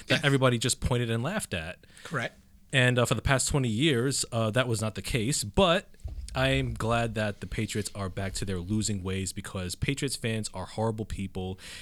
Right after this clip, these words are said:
Speaker 1: and you don't deserve love, and I hope your holiday season is, is a miserable one.
Speaker 2: Damn, but okay.
Speaker 1: Yeah. But, uh, but yeah, uh,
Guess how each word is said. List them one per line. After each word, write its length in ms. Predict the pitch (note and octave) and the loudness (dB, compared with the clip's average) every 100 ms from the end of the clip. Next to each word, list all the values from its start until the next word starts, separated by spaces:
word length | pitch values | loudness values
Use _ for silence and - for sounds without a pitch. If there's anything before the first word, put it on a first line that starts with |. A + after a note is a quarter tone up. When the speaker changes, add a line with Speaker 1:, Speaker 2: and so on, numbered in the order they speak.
| - | -12
Speaker 1:
and 120 | - F2 | -8 0
you 40 | |
don't 160 | B2 B2+ | 0 2
deserve 400 | A2+ A#2 G#2 G2+ | 2 4 2 2
love, 240 | G2 F#2+ | 0 0
and 120 | F2+ | -4
I 40 | E2 | -6
hope 300 | A#2 A2 A2+ | -2 -2 0
your 140 | G#2 | -2
holiday 360 | - G2+ G2 F#2+ | 0 0 0 0
season 320 | - F#2+ G2 | -2 -4 -6
is, 160 | F2+ F2+ - | -6 -8 -6
is 120 | G2+ | -4
a 60 | G2+ | -2
miserable 500 | F#2+ F#2+ F2 D#2 D2 | 0 0 -2 -4 -10
one. 280 | C#2+ C#2+ D#2 - - - - - - - - - - - - - | -14 -16 -18 -20 -20 -20 -20 -20 -20 -20 -20 -20 -20 -20 -20 -14
Speaker 2:
Damn, 280 | - B2 - - - | -4 -4 -4 -12 -12
but 80 | F2+ | -8
okay. 240 | - A#2 - - | -4 -4 -4 -8
Speaker 1:
Yeah. 160 | F2+ - - - C4+ G#3+ - - - - - - - - A#2+ | -12 -12 -20 -18 -14 -14 -14 -16 -14 -14 -16 -20 -20 -8 0
But, 160 | A2+ | 2
uh, 300 | A2 A2 A2 G2+ - - - | 2 2 0 -4 -14 -14 -4
but 140 | C3 | 0
yeah, 180 | F3+ | 4
uh, 20 | E3 | 2